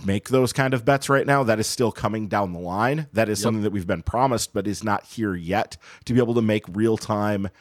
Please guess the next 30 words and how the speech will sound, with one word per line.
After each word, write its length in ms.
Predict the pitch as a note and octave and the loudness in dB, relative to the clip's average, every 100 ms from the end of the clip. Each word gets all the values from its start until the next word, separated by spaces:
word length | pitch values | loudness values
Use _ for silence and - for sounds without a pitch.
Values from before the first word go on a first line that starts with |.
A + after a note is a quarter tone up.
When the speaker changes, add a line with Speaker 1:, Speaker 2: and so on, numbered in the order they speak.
| - | -18
Speaker 1:
wagers 580 | G2+ A2 A2 G2 G2+ F2+ | -4 0 0 0 -4 -4
on 320 | - A2 G2 | -4 -4 -4
individual, 600 | - A#2 G#2 G#2+ G2+ G2 F#2 | -2 -2 0 0 0 -2 -2
like, 200 | F#2+ - | -6 -4
outcomes 460 | A2 - A2+ G#2 F#2+ | -4 -4 -4 -4 -4
of 120 | F2 | -6
plate 200 | A#2+ A#2+ | -4 -2
appearances 400 | A#2 A2+ G#2 F2 | -2 -4 -6 -10
or 80 | E2+ | -10
even 220 | D2+ D#2 | -10 -12
pitches. 600 | - C3 - B2+ A#2 - _ - - - G2+ | -8 -6 -2 -2 -2 -6 _ -20 -20 -20 -2
That 240 | A#2 A#2+ | 0 0
isn't 220 | A#2 A#2 | -4 -6
here 280 | - F#3 E3 | -8 -2 2
yet. 380 | A2+ G2 - _ _ _ _ _ _ - | 2 0 -2 _ _ _ _ _ _ -10
But 300 | A2 C3 C3+ | -2 0 2
yes, 260 | C3+ G#2+ | 0 2
if 120 | A#2+ G#2+ | -2 2
this 240 | D3 E3+ | 2 2
is 100 | F3 | 0
priming 480 | - A#2 A2+ C#3 C#3+ | 0 -2 0 0 0
people 260 | D3+ D3 C#3 | 0 -2 -2
for 200 | C#3+ C#3+ | 2 4
that 240 | D3+ - | 4 2
and 160 | A2+ G#2 | -4 0
showing 320 | A#2+ A#2+ A#2+ | 2 2 2
them, 160 | A2 | 0
"Hey, 300 | F#2+ C#3+ A#2 | 2 0 0
this 280 | F2+ A#2 A2+ | 0 -2 0
is, 300 | B2+ A2+ F#2 | 0 -2 -4